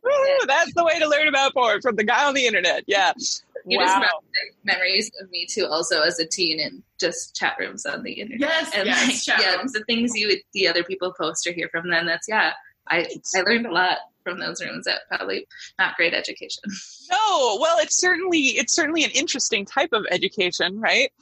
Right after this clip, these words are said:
Speaker 1: Well, and I, you know, I'm older than you guys. And when I remember, I don't remember what our first year of talking about sex was, but boy, do I remember how stressful that was for me, because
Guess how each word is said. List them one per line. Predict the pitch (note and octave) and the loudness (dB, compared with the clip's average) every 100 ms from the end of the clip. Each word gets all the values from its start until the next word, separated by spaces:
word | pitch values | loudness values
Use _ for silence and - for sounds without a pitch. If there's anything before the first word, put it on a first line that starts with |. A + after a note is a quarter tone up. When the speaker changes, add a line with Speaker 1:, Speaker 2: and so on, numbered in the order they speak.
| _ - | _ -2
Speaker 1:
Well, | C4+ C#4 C4 | 2 2 2
and | - | 2
I, | A3 F#4 F#4+ A3+ - | 2 2 2 -2 -2
you | A#3+ | 2
know, | G3+ F#3+ | 4 4
I'm | G3+ G#3+ G#3+ - | 4 2 2 2
older | G#3+ G#3 G3+ | 2 2 2
than | F#3+ F#3 | 0 -2
you | E3+ | 0
guys. | D#3 D3+ E3 - - _ - | 2 4 2 0 -6 _ 0
And | F#3 F#3+ F#3+ - - | 2 0 -2 -6 -8
when | F#3 G#3 G3 F#3+ F#3 F#3+ F#3 - | -2 2 4 4 4 2 0 0
I | G#3+ | 2
remember, | A3+ G#3+ G#3 G3 F#3 - | 2 2 0 2 2 0
I | - C#4 | -4 0
don't | G#4+ | 0
remember | E4 C#4 C#4 C4+ | 0 -2 -2 -2
what | C4+ - | 0 0
our | A#3 | 0
first | - - A#3 B3 - | -2 -4 0 2 0
year | B3 A#3 | 0 2
of | F#3 - - | 0 -4 -2
talking | F#3 - C4 | 0 0 -4
about | B3+ C4+ - | 0 0 0
sex | - C#4 - | 0 -2 0
was, | D4 D#4 | 0 0
but | - A#3 _ | 0 -4 _
boy, | A3+ C#4 C#4 | -2 2 2
do | G#3+ - | 0 -2
I | G3+ G#3+ | -2 -2
remember | G3+ G3+ F#3+ | -4 -6 -6
how | F#3 E3 | -6 -4
stressful | - - - - - F3 | -4 -6 -8 -8 -4 -2
that | D3+ | 0
was | C#3+ - | 0 -2
for | E3 | -4
me, | C#3+ - | -6 -4
because | E3+ - B2+ | -4 -2 -4